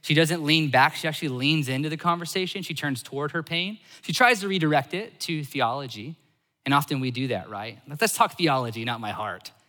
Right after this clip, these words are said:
She tries to do that. And Jesus just stays steady with her, patient, loving, healing. She came to the well with a jar 'cause she was thirsty.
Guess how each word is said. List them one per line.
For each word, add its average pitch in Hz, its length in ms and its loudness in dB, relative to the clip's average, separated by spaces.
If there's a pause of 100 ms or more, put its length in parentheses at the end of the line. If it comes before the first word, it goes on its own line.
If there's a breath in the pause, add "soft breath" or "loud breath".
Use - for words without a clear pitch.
(1200)
She - 140 -8
tries 151 240 -2
to 151 80 -10
do 165 160 -8
that. 98 200 -10
And 110 80 -12
Jesus 156 300 -6
just 202 160 -2
stays 175 260 -2
steady 160 320 -4
with 113 220 -8
her, 101 120 -14
patient, - 540 -8
loving, 135 380 -10 (500 soft breath)
healing. 104 480 -6 (3250)
She - 220 0
came 202 320 4
to 185 440 -2
the 147 100 0
well 139 280 4
with 127 140 -6
a 139 40 -8
jar 131 380 2 (100)
'cause 139 120 -2
she 151 100 -2
was 123 140 -4
thirsty. 117 420 -6